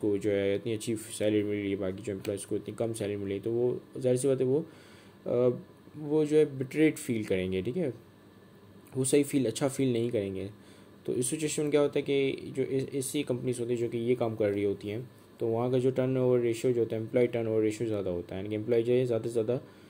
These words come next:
रेशियो में, अ, कंपनी को जो है वो लीव करके जाते हैं, ठीक है। So if the labor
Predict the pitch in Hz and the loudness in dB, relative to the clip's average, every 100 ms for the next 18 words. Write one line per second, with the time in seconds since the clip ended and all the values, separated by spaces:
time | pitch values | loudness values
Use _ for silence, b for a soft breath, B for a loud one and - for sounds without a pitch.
0 | B B 127 131 143 - 123 127 131 135 | B B 2 4 2 0 -2 0 0 -2
1 | 135 - 131 113 113 110 113 113 110 110 | -8 -4 0 2 0 -4 0 0 4 4
2 | 117 117 110 117 113 104 92 92 90 87 | 4 2 0 -2 -4 -4 -4 -2 -4 -4
3 | 90 90 87 - 113 180 147 - - - | -6 -6 -8 -8 -6 -4 -6 -10 -20 -20
4 | - - - B B B B B B B | -20 -20 -20 B B B B B B B
5 | - 170 - 190 196 190 156 139 131 123 | -2 0 4 4 6 6 6 6 6 6
6 | 147 | 6